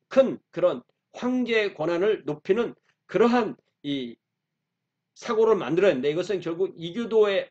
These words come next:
사고를 가지고 온 것이라고 브루스 셸리는 분명히 설명합니다. 그리하여 옛날부터 내려오는 어, 교회의 경계는 희미해졌다. 기독교 공동체는 점점 더 비잔틴 사회와 유착되었다. 그러니까 이, 이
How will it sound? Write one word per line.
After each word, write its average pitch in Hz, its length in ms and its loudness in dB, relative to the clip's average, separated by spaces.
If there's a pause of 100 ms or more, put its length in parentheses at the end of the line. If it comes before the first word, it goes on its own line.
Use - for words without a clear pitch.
(120)
사고를 180 480 -6
가지고 156 360 -8
온 143 100 -6
것이라고 127 640 -2 (220)
브루스 156 280 -8
셸리는 147 300 -6
분명히 143 320 -8
설명합니다. 147 600 -6 (280)
그리하여 180 560 4 (220)
옛날부터 196 480 0
내려오는 175 540 0 (400)
어, 127 220 -6 (100)
교회의 208 400 8
경계는 170 480 -2
희미해졌다. 156 760 -4 (320)
기독교 214 440 -2
공동체는 180 580 -2
점점 175 480 -4
더 196 260 -2 (140)
비잔틴 185 480 0
사회와 147 500 -4
유착되었다. 160 640 -6
그러니까 220 520 -4 (220)
이, 185 260 -10 (300)
이 147 280 -10